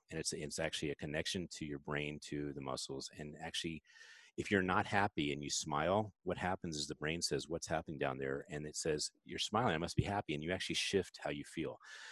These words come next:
So that is a, a habit I practice so often that I don't even think about it anymore. I, I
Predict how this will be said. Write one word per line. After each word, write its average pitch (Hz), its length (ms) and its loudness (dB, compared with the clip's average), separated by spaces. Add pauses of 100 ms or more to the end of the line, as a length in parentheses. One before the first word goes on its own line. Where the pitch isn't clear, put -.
(100)
So 87 340 10 (100)
that 104 160 10
is 143 400 8
a, 80 320 2 (100)
a 82 80 0
habit 85 360 4
I 73 100 0
practice - 480 0
so 95 220 2
often 107 460 2 (120)
that 80 140 4
I 78 60 2
don't 80 180 0
even 71 180 -6
think 67 120 -8
about 123 180 -4
it - 60 -8
anymore. 123 240 -14 (140)
I, 90 160 -4
I 90 40 4